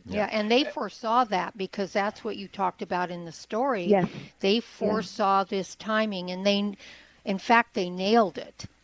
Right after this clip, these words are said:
Speaker 1: I mean, they really did. You could tell how deep their intuitive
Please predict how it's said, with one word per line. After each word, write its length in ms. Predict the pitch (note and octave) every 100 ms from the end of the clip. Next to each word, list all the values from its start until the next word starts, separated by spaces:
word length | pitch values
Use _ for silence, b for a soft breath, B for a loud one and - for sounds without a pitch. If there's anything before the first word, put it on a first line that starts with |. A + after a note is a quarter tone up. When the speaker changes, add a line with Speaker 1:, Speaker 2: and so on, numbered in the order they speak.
| -
Speaker 1:
I 100 | G3
mean, 300 | F#3 F#3 F3
they 140 | F#3
really 520 | E3 F#3+ B3+ A#3 F3
did. 480 | D3 G3+ G#3+ F3+ E3
You 80 | F#3+
could 220 | - F#3
tell 480 | - A3 A3+ G#3 E3+
how 220 | G3 F3 -
deep 360 | - G#3+ A3+ - B B B B B
their 280 | E3 F#3 F3+
intuitive 920 | F3+ - - A3 G#3+ G#3 G3+ F#3+ -